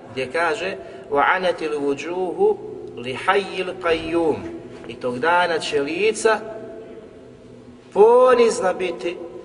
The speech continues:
pred živim i vječnim. I zatim kaže Allah: „Wa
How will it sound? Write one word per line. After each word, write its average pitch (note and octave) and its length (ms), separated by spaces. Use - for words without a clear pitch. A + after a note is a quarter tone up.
pred C#3+ 280
živim D3+ 800
i B2 100
vječnim. A2 580
I - 20
zatim C#3 340
kaže C#3 340
Allah: C#3 360
„Wa B2+ 80